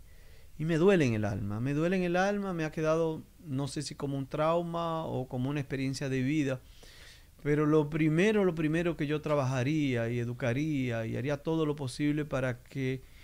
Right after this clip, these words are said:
esa discriminación cultural, eh, que todavía hay en muchos sectores, no exista, no es justo. Y t-, y, y tú lo sabes, a veces, eh, la persona discriminada, eh, se cubre de una sonrisa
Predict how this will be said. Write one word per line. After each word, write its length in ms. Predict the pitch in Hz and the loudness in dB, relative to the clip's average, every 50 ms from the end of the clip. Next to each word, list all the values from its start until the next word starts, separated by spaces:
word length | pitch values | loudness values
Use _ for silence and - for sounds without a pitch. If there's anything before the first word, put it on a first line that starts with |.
| - - - - | -20 -18 -12 -4
esa 260 | - 147 - - 180 | -2 -2 2 2 4
discriminación 1000 | 165 165 160 - - 156 151 151 143 143 139 131 120 120 - - - 160 165 170 160 | 4 4 2 0 -2 0 2 2 2 2 2 2 0 0 -2 0 0 2 2 0 -2
cultural, 840 | - 147 135 127 120 123 - 123 117 117 117 117 113 113 117 120 - - - - - - - - - - - - - | 0 0 0 0 0 -2 -4 -4 0 2 2 2 2 0 -2 -6 -10 -20 -20 -20 -20 -20 -20 -20 -20 -20 -20 -18 -12
eh, 260 | - 107 104 107 107 - | -4 -2 -2 -2 -2 -2
que 120 | - 123 | -6 -6
todavía 760 | 113 - 117 113 113 110 104 113 135 165 170 151 123 120 120 | -4 -2 0 0 0 0 2 2 2 4 6 6 6 6 6
hay 160 | 127 131 139 127 | 4 2 2 0
en 120 | 117 113 | 0 2
muchos 300 | 117 143 147 - 147 127 | 0 0 -2 -4 -8 -6
sectores, 640 | - 131 120 - - 127 123 123 120 120 120 - - | -6 -6 -6 -4 -4 -4 -2 -2 -4 -4 -6 -8 -10
no 460 | 147 135 123 123 123 131 135 135 135 | -8 -6 -4 -4 -4 -4 -2 -2 -2
exista, 640 | 131 127 120 - - - - 104 98 95 - - 120 117 | -2 -2 -4 -6 -8 -8 -6 -8 -8 -8 -10 -8 -6 -4
no 160 | 123 151 165 165 | -4 -4 -4 -4
es 160 | 156 - - | -6 -8 -10
justo. 480 | - - 120 110 95 - - - - - - - - - - - - - - - - - - - - | -6 -4 -4 -4 -4 -8 -14 -18 -20 -20 -20 -20 -20 -20 -18 -18 -18 -18 -18 -20 -20 -20 -20 -10 -6
Y 140 | 165 170 | -6 -6
t-, 240 | 165 - - 208 190 - | -6 -6 -10 -12 -8 -4
y, 80 | - 180 180 - - - - | -4 -4 -4 -6 -8 -10 -6
y 20 | |
tú 140 | - - 269 | -4 -2 2
lo 100 | 269 202 | 2 2
sabes, 460 | - - 165 143 127 117 110 104 - | 2 2 4 4 4 4 2 0 -2
a 80 | 147 139 | -2 0
veces, 480 | 147 165 170 - - 202 180 - - - - - - - - - - - - - - - | 0 0 -2 0 -2 -2 -2 -4 -8 -12 -18 -20 -20 -20 -18 -18 -18 -18 -16 -18 -14 -6
eh, 100 | 147 143 | -4 0
la 160 | 139 156 156 | 0 0 2
persona 320 | - 156 131 - 180 180 190 | 2 0 0 2 0 2 2
discriminada, 1040 | 190 180 - 180 175 165 160 151 156 156 160 170 175 175 180 185 180 180 180 - - | 2 2 2 -2 -2 0 0 2 2 2 2 2 2 4 4 4 4 4 0 -2 -6
eh, 120 | 151 131 | -6 -4
se 960 | - - - - 156 147 147 143 143 143 143 139 139 139 135 135 135 135 127 - - | -4 -4 -2 0 2 4 4 4 4 2 2 2 2 2 2 2 2 0 -2 -6 -14
cubre 440 | - - 196 214 220 202 160 151 147 | -4 0 2 2 4 4 4 4 4
de 100 | 131 135 | 4 4
una 160 | 147 156 151 135 | 2 2 0 0
sonrisa 880 | - 143 123 120 120 123 127 127 123 107 104 - - 98 95 92 98 | 0 0 0 -2 -2 -2 0 0 0 0 -2 -4 -4 -4 -6 -6 -8